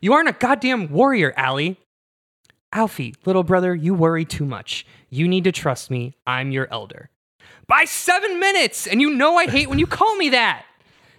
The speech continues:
He, the Exarch comes up and he, uh, he tells you, uh, "These, and these are the twins, um, Alessandra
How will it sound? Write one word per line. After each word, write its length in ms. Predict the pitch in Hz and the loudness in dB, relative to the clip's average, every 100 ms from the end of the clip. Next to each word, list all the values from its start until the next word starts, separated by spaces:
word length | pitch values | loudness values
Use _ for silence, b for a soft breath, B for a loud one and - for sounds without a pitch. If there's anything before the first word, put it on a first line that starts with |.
| b - | b -6
He, 160 | 143 | -4
the 200 | 131 139 | -4 -2
Exarch 400 | 143 - 139 127 | -2 -2 -2 -2
comes 260 | - 127 123 | -6 -6 -4
up 220 | 123 - | -4 -6
and 160 | 117 113 | -8 -8
he, 180 | 113 117 | -12 -10
uh, 220 | 110 107 - | -10 -10 -12
he 160 | 139 | -14
tells 320 | - 127 120 | -8 -6 -6
you, 320 | 120 117 117 b b b - | -6 -4 -6 b b b -14
uh, 180 | 104 - _ | -14 -14 _
"These, 280 | 180 185 156 _ - | -8 -6 -8 _ -12
and 160 | 139 | -6
these 160 | 143 165 | -2 0
are 60 | 190 | -2
the 80 | |
twins, 580 | 220 - 143 175 - - - | -2 -2 -2 -2 -8 -14 -12
um, 240 | 113 110 110 | -12 -10 -2
Alessandra 880 | 127 135 - 151 151 156 165 170 | -2 -2 -2 -4 -2 -2 0 0